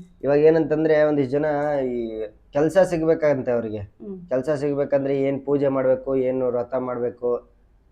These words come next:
Speaker 1: ಆ ಥರ ಏನಾದ್ರೂ ಇದ್ರೆ ಹೇಳಿ ಅಂತ ಅಂದ್ರು.
Speaker 2: ಹ್ಮ್.
Speaker 1: So ಅದಕ್ಕೋಸ್ಕರ ಏನಾದ್ರೂ ಪೂಜೆ ಇದ್ರೆ ಕೆಲ್ಸ ಸಿಗೋದಕ್ಕೆ ಅದನ್ನ ಹೇಳಿದ್ರೆ ಅನುಕೂಲ ಆಗತ್ತೆ.
Speaker 2: ಅದೇ ರುದ್ರದೇವರ ಪೂಜಾ ಅಂತಿದೆ, ವ್ರತ ಅಂತೂ ಅಂತಾರ, ಪೂಜಾ ಅಂತೂ ಅಂತಾರ.
Speaker 1: ಹ್ಮ್.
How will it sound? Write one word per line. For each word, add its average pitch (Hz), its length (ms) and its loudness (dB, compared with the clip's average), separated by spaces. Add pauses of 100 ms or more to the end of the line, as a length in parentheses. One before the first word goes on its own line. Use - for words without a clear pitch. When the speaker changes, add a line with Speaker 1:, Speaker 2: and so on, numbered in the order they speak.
(140)
Speaker 1:
ಆ 117 80 -4
ಥರ 123 200 -2
ಏನಾದ್ರೂ 127 340 -2
ಇದ್ರೆ 123 240 -4
ಹೇಳಿ 123 280 0
ಅಂತ 123 180 -2
ಅಂದ್ರು. 117 320 -4
Speaker 2:
ಹ್ಮ್. 180 560 -16 (360)
Speaker 1:
So 127 200 -2
ಅದಕ್ಕೋಸ್ಕರ 127 540 -2 (540)
ಏನಾದ್ರೂ 131 300 -2
ಪೂಜೆ 147 400 0
ಇದ್ರೆ 131 580 0 (220)
ಕೆಲ್ಸ 123 180 -4
ಸಿಗೋದಕ್ಕೆ 127 880 -2 (440)
ಅದನ್ನ 117 160 -8
ಹೇಳಿದ್ರೆ 131 600 0 (300)
ಅನುಕೂಲ 143 300 -2
ಆಗತ್ತೆ. 107 280 -6
Speaker 2:
ಅದೇ - 240 -16
ರುದ್ರದೇವರ 196 840 -6
ಪೂಜಾ 190 280 -4
ಅಂತಿದೆ, 190 500 -6
ವ್ರತ 180 220 -8
ಅಂತೂ 185 360 -4
ಅಂತಾರ, 185 320 -4 (140)
ಪೂಜಾ 190 280 -4
ಅಂತೂ 180 220 -8
ಅಂತಾರ. 170 300 -6
Speaker 1:
ಹ್ಮ್. 110 560 -8